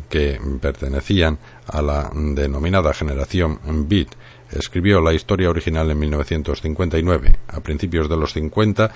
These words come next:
se autoexilió a Tánger, donde tendría lugar el accidente que provocó la muerte de su mujer, Joan, en mil novecientos cincuenta y uno. En el ochenta y uno se mudó a Texas, donde continuaría escribiendo.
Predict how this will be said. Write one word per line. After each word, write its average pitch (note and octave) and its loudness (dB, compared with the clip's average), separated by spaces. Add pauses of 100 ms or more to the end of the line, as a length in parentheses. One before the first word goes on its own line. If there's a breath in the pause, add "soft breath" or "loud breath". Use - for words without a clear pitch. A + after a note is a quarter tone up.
(280 loud breath)
se G2+ 0
autoexilió F#2 0
a D2+ 0
Tánger, F2 -2 (100)
donde F2+ 0
tendría E2+ 2
lugar D#2 0 (360 loud breath)
el C2 -8
accidente E2 -2
que D#2 -4
provocó D2+ 0
la D2+ 4
muerte D2 -2
de C2+ -4
su - -6
mujer, D2 0 (200)
Joan, D#2 2
en C#2+ -2
mil E2+ -2
novecientos C#2+ -4
cincuenta D2+ -4
y B1+ -6
uno. B1+ -12 (440 loud breath)
En D2+ -2
el F#2 2
ochenta D#2+ 0
y G2 2
uno A#2 4
se - 0
mudó D2+ 0 (220 loud breath)
a G2 0
Texas, F#2 -2
donde F#2 0
continuaría C#2 -2
escribiendo. - -4